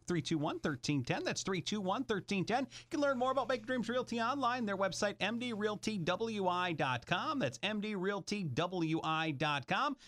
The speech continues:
And their telephone number, four eight zero, eight five nine nine. That's four eight zero, eight five nine nine. We'll continue our conversation with Dawn and Ryan and take your calls next as the M D R Home Show continues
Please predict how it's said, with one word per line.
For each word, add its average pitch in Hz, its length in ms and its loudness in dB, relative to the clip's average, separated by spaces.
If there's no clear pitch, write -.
And 277 100 -2
their 233 80 0
telephone 117 380 0
number, 92 200 -2
four 220 340 -2
eight 180 220 -2
zero, 185 480 0
eight 175 260 0
five 104 360 0
nine 113 320 0
nine. 262 280 0
That's 123 220 -2
four 202 320 0
eight 156 260 -2
zero, 131 540 2
eight 165 240 -2
five 156 320 0
nine 156 300 2
nine. 196 260 2
We'll 208 100 2
continue 220 400 -2
our 214 120 2
conversation 226 640 -2
with 202 160 0
Dawn 202 300 0
and 180 180 -2
Ryan 233 320 0
and 143 100 -2
take 151 220 -4
your 151 120 -2
calls 190 360 -2
next 113 300 -2
as 101 160 -2
the 104 140 -2
M 156 120 0
D 165 100 2
R 170 160 2
Home 185 160 0
Show 185 180 -2
continues 127 560 -2